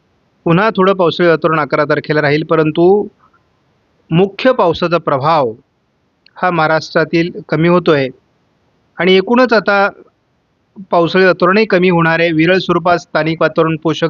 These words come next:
झालं तर एखाद दुसऱ्या ठिकाणी पाऊस पडेल, अन्यथा पाऊस आता बऱ्यापैकी उघडलेला आहे.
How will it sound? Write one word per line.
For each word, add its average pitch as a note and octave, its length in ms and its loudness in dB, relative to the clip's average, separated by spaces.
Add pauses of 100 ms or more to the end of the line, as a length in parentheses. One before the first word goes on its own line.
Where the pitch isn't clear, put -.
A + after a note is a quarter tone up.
झालं E3+ 320 2 (720)
तर A#3 60 -2
एखाद A3+ 320 -2
दुसऱ्या F#3+ 280 0
ठिकाणी E3+ 320 0
पाऊस E3 300 0
पडेल, F#3+ 300 0
अन्यथा D#3+ 400 0
पाऊस D3+ 340 0
आता D3 180 0
बऱ्यापैकी C#3+ 440 -2
उघडलेला E3 580 0
आहे. G#3 140 -2